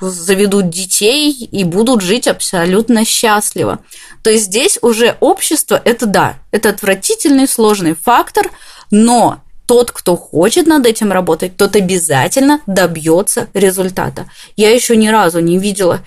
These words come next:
человека, который бы, э, получив диагноз, сходил на группу поддержки – и продолжал вариться вот в этом вот, в этой саможалости и в этом всем ужасном. То есть те, кто шел к психологу,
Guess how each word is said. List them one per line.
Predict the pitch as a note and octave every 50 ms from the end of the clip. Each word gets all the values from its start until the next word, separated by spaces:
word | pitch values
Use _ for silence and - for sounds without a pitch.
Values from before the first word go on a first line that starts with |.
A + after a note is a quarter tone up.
| - - _
человека, | - - A#3+ G3+ F#3+ F3+ F3 F3 F#3+ B3+ F#4+ - - A3
который | - G#3+ G#3+ A3 G#3+ G#3+ G#3
бы, | F#3+ G3 G#3 G#3 G#3 - - - - - - - - -
э, | F#3 G3 F#3 F#3
получив | - G#3+ A3+ A3 - B3+ G#3+ G#3
диагноз, | G3+ G3+ F#3+ F3+ F3+ E3+ D#3+ E3
сходил | - - - G#3 G3 G3 A#3 A#3+ G#3+
на | F#3+ E3+
группу | E3 F#3 G3+ A3 - - F#3+
поддержки – | E3+ - - E3 E3 E3 F3+ A3+ E4+ - - - - - - - - - - - - - - -
и | - A3 A#3 A#3+ A#3+
продолжал | A3+ A#3+ A3+ G3+ F#3 F3+ F3 F3+ - G3 A3+ C4+
вариться | C4 A3 F#3 F3 G3 A3 A3+ - - G3
вот | E3 E3+ E3 E3
в | F3
этом | F#3 G3 G#3+ G#3+ G3 F3+ F3
вот, | F3 F#3 F#3 F#3 -
в | - F3 F#3
этой | F#3 F#3 G#3+ F#3+
саможалости | - - G#3+ G#3 F#3 E3+ F3 E3 E3 F3 A3 C4 A#3 G#3+ - - - - F#3 F3+ F#3 F3+ - - - - -
и | - - F#3 F#3+ G3 G3+
в | F#3+ F#3 F#3 F3+ F3+ F3 F3 F3 E3+ F3 F3
этом | F3 F3 F3+ F3+ F3 F3+
всем | F3 - - - - F3+ F3+ G3 G#3 G#3 G3+ F#3+ F#3 F#3 F3+ F3 F3 F3 E3+ E3+ -
ужасном. | - F3+ F3+ F3 E3 C#3+ C3+ C#3+ - - - - - F#3 - - - - -
То | - G#3
есть | G3+ - - - - -
те, | - - A3+ A3
кто | G#3 G#3+ - - F3+ D#3 - - - - -
шел | F#3 - - B3 A#3+
к | -
психологу, | - - A#3 A3+ - F3+ D#3+ D#3+ D#3 C#3+ D#3